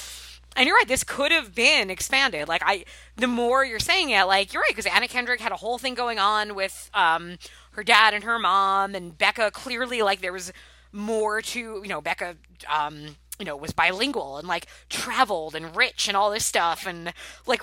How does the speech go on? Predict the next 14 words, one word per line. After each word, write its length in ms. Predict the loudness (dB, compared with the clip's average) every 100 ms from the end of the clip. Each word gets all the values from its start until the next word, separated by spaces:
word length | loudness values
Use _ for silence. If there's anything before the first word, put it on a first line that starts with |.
| -4
really 400 | -2 -2 0 -4
kind 300 | -4 -4 -4
of 120 | -4 -8
elegant 380 | -8 -6 -6 -8
and 100 | -10
cool. 440 | -14 -16 -18 -14 -8
Like, 160 | -6
<laughs> 20 | -4
I 60 |
do 240 | -6 -6 -6
want 300 | -2 -2 -4
more 240 | -8 -8
of 100 | -8
Becca. 380 | -10 -10 -14